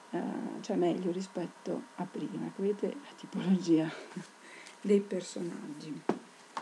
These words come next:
Oppure l'ultimo, che è di Velázquez, e questo si intitola, eh, L'occhio del maestro. In realtà questo, eh, quadro è un gioco di sguardi e qui sta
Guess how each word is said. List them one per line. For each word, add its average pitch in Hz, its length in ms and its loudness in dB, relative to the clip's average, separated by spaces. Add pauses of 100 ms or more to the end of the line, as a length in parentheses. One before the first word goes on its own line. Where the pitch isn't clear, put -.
(920)
Oppure 254 400 8
l'ultimo, 226 540 6
che 185 340 2
è 185 260 4
di 185 220 0
Velázquez, 220 920 4
e 254 260 8
questo 190 320 0
si 196 280 0 (100)
intitola, 190 760 0 (220)
eh, 175 240 -4
L'occhio 202 360 2
del 175 140 -2
maestro. 214 720 -2
In 214 140 -2
realtà 262 360 0 (160)
questo, 190 760 -4
eh, 190 320 -6
quadro 180 600 0
è 202 120 0
un 226 160 0
gioco 175 280 -4
di 175 160 0
sguardi 180 840 -2 (680)
e 233 100 8
qui 185 280 4
sta - 260 -4